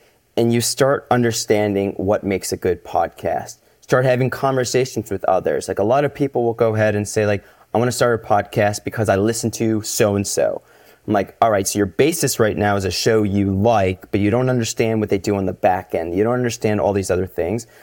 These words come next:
Most people don't actually take the time and start guesting. And when you start guesting, you start seeing, like,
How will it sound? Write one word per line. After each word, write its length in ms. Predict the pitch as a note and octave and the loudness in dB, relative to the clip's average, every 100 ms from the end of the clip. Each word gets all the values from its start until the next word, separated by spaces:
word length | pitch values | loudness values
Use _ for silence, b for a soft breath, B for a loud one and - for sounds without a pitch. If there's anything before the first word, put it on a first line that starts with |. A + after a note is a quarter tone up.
| B | B
Most 420 | G#2 C#3+ G3 - | 0 2 0 -4
people 360 | - C#3 C3+ C3 | -4 -2 0 -2
don't 300 | A2+ A2+ A#2 | 0 0 2
actually 300 | A#2 A#2 A2 | -2 -2 -2
take 240 | A#2 G#2+ | -2 0
the 80 | G#2 | -2
time 440 | - F#2+ F#2+ G2 - | 0 -2 0 -2 -4
and 100 | G2+ | -6
start 320 | - G#2 F#2+ | 0 0 0
guesting. 540 | G2+ G2+ - - C#2+ - - | 0 0 -2 -8 -8 -8 -4
And 140 | G#2 | 0
when 100 | G#2+ | 0
you 80 | A#2 | -2
start 300 | - D3+ A2+ | -2 -4 2
guesting, 380 | A#2 B2 G#2+ G#2 | 0 0 -2 -4
you 60 | |
start 240 | - G#2+ - | -2 -4 -2
seeing, 300 | - G#2 G#2 | -2 -2 0
like, 240 | G2 | -2